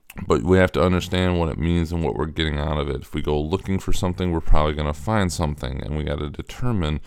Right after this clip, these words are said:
if that something is really of importance, or is it just because we happen to go looking and it is there? How does it apply to the clinical side that you're seeing,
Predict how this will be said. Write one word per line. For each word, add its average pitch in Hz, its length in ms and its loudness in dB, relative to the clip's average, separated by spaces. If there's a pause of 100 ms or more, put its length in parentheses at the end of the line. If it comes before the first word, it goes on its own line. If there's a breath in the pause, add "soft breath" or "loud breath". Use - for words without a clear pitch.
(260 loud breath)
if 76 180 -6
that 62 220 -8
something 76 680 -2 (560 soft breath)
is 80 420 -4 (160)
really 76 520 -2
of 69 180 -4
importance, 95 800 2 (460 soft breath)
or 82 280 4
is 82 140 0
it 80 100 -2
just 82 180 -6
because 85 280 0
we 80 100 2
happen 80 380 2
to 80 100 0
go 71 200 0
looking 76 380 -2
and 71 140 0
it 64 120 -4
is 71 300 -4
there? 76 320 2
How - 220 -2
does 87 240 0
it 82 120 2
apply 76 760 8
to - 160 0
the 80 100 4
clinical 85 640 0
side 71 340 -6
that 67 140 -4
you're 50 160 -10
seeing, 69 560 -4